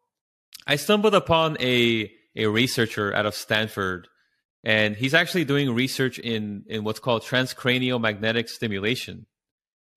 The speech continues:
And what this research has shown is that they've actually stimulated that part of the brain and actually treated patients with depression. And indirectly, they also lowered the heart rate because obviously the vagus nerve is involved with heart rate,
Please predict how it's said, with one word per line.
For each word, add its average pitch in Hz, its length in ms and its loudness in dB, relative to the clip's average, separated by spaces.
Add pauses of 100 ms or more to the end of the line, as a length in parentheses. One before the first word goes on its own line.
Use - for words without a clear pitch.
(100)
And 110 440 0
what 120 200 0
this 196 200 -4
research 165 560 -2 (160)
has 123 160 -6
shown 139 380 2
is 104 120 -4
that 104 240 2 (680)
they've 143 220 4
actually 170 420 0
stimulated 131 720 2
that 123 180 4
part 135 200 4
of 110 60 -6
the 110 60 0
brain 113 500 0 (800)
and 117 360 2 (200)
actually 139 500 0
treated 143 440 0
patients 127 280 0
with 104 120 -10
depression. 98 580 -6 (920)
And 117 260 0
indirectly, 139 760 2
they 123 120 -2
also 139 300 2
lowered 120 340 2
the 110 80 0
heart 143 240 2
rate 120 220 0
because 117 240 -4
obviously 123 380 -2
the 110 100 -6
vagus 117 360 -2
nerve 110 320 -4
is 113 140 -10
involved 104 480 -4
with 101 300 -4
heart 120 260 2
rate, 113 340 0